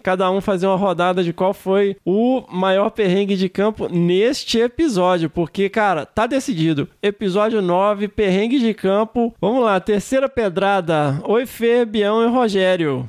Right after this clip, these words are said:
Parabéns pelo trabalho sobre os primatas do Jequitinhonha e Mucuri. A gente pode continuar a falar sobre macaco prego?" Brincadeira, parei. <laughs>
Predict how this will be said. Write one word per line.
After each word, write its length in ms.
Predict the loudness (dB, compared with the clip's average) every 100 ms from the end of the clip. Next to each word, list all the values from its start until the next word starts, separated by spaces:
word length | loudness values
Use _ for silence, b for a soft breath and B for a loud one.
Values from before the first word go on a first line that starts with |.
| -2
Parabéns 460 | 0 0 0 -2
pelo 220 | -2 -4 0
trabalho 520 | -2 0 0 0 -2
sobre 340 | -2 -2 -2
os 80 | -4
primatas 600 | -4 -2 0 0 0 -2
do 120 | 0 0
Jequitinhonha 560 | 0 -2 -2 0 2
e 40 | 2
Mucuri. 580 | 0 0 0 0 -2 -4
A 160 | -4 -2
gente 300 | 0 -2 -4
pode 280 | -2 -2 -2
continuar 480 | -4 -2 0 0 0
a 40 |
falar 300 | 0 0 0
sobre 260 | 0 -4 -2
macaco 340 | -2 -2 -4 -4
prego?" 540 | -2 0 0 -2 -2 -6
Brincadeira, 720 | -10 -6 -2 -2 0 0 0
parei. 560 | 0 0 0 0 0 -2
<laughs> 380 | -4 -4 -2 -6